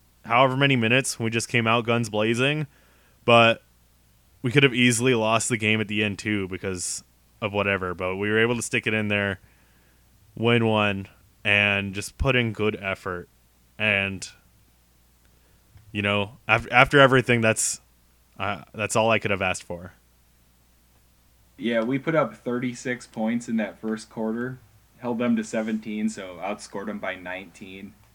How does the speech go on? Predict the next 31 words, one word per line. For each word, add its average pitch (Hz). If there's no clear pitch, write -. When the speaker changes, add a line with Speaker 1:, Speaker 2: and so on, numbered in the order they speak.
Speaker 2:
And, 95
you 113
know, 143
I 139
kinda 165
meant 123
to 104
open 113
up 110
the 98
show 98
with 110
this 120
this 117
week, 120
but 107
I 123
had 156
no 120
idea 120
I'd 107
be 107
so 107
excited 104
to 107
record 98
an 92
episode 87
this 82
week. 71
Speaker 1:
<laughs> 156